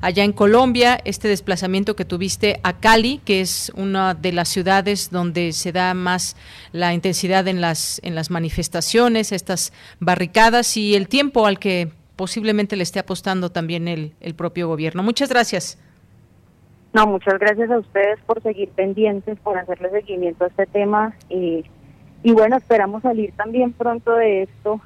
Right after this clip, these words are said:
Speaker 2: y ver un futuro,
Speaker 1: Ujú.
Speaker 2: sobre todo político, diferente.
Speaker 1: Muy bien. Valentina, muchas gracias por esta colaboración, lo agradecemos de verdad.
Speaker 2: No, que estén muy bien, muchísimas gracias y bueno, feliz tarde para todos.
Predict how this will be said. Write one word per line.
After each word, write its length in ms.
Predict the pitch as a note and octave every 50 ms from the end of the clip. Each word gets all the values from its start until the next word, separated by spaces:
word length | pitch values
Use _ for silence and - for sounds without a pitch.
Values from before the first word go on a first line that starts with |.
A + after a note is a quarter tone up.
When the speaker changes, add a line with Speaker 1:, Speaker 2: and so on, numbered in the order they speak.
| - - -
Speaker 2:
y 160 | A3 A3 A3
ver 180 | G#3 G3+ G3 F#3+
un 100 | G3 G#3
futuro, 460 | - A3 A3+ G#3+ F3+ A#3 A3+ A3+ A3
Speaker 1:
Ujú. 120 | A3+ - -
Speaker 2:
sobre 200 | A#3 G#3+ G#3+ G#3
todo 180 | - F#3 F#3+
político, 640 | - - G#3+ F#3 F#3 G3+ - - - - - - E4+
diferente. 500 | A3+ A3+ G#3+ - F#3 D#3+ - D3+ D#3 - - - - - _ _ _ _ _ _ _ -
Speaker 1:
Muy 160 | - G#3+ A3
bien. 220 | G3 F3+ E3+ E3+ - -
Valentina, 540 | - F3+ G3+ G#3+ A3 A3 G#3+ C4+ C4 B3+ B3
muchas 320 | A#3+ B3 C4+ - - E4+ D4+
gracias 420 | D4 C4+ C4+ C4+ - C4+ B3 A#3
por 180 | B3 - A#3 A3+
esta 220 | A3+ A3+ - B3
colaboración, 720 | A#3+ A#3 G#3+ G3+ G3 F3+ F#3 F3+ F3+ F3+ - G#3+ G3+ G3+
lo 80 | G3 F#3+
agradecemos 540 | F3+ F3+ F3+ F3+ F#3 F3 - G#3+ G#3 G3+ F#3
de 80 | G3+
verdad. 260 | F3 F3 E3 D#3+ E3 D#3+ - - - - - - - - - - - - - - - _ - - - - - - - - -
Speaker 2:
No, 180 | G#3 G3 F#3 F3+
que 100 | - G3
estén 240 | F#3+ - - F#3+ G3
muy 100 | G3 G3+
bien, 220 | F#3 G#3 G3 G3
muchísimas 500 | F#3+ F#3+ - - F#3+ F#3+ G3+ G#3 G#3 G3
gracias 380 | - F3+ F3+ F#3+ F#3+ G#3 G3+ G3 -
y 140 | F#3 F3 E3+
bueno, 200 | E3+ E3+ E3+ E3+ - -
feliz 180 | F3+ F3 F3 F3
tarde 240 | - F3+ F3 F3 F3+
para 180 | F3+ G3 F#3+ F#3
todos. 260 | - - E3 D#3+